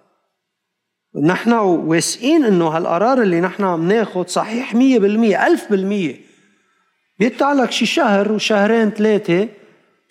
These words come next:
بيتغير كل شي، منلاحظ إنه هالقرار اللي أخدنا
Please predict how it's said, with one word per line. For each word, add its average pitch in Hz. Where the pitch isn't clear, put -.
بيتغير 277
كل 320
شي، 381
منلاحظ 247
إنه 226
هالقرار 233
اللي 240
أخدنا 269